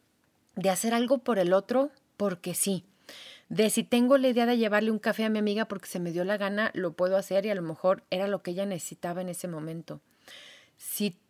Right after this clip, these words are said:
tengo detalles energéticos, funcionales, de comidita, de cariñito, de lo que sea con la gente,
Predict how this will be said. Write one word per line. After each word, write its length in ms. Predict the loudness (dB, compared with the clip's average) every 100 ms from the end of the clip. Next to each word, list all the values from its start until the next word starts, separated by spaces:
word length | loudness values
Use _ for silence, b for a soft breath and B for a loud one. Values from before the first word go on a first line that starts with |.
| _
tengo 400 | 4 6 6 4
detalles 720 | 2 0 2 2 2 0 0
energéticos, 840 | -4 -4 0 0 0 -6 -6 -6 -6
funcionales, 960 | -8 -6 -4 0 2 2 2 0 -4
de 140 | -8 -4
comidita, 600 | -2 -2 0 -2 -2 -6
de 120 | -6
cariñito, 520 | -6 -4 -4 -2 -4
de 120 | -4
lo 80 | -6
que 140 | -8
sea 200 | -6 -6
con 160 | -4 -4
la 80 | -2
gente, 460 | -2 -2 0 -2